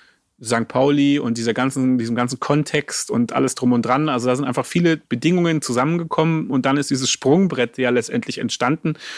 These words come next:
von dem wir springen konnten. Und, äh, trotzdem war es ein harter Weg,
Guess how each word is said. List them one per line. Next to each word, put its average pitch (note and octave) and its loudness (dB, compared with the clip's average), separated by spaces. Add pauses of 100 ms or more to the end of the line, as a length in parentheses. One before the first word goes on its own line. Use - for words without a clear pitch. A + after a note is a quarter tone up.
(160)
von C3 2
dem C3+ 4
wir C#3 2
springen D3+ 2
konnten. G#2+ -6 (400)
Und, A#2+ 0
äh, A#2 0 (200)
trotzdem D#3 2
war G#2+ 0
es G2+ -4
ein A2 0
harter G#2 0
Weg, C3+ 0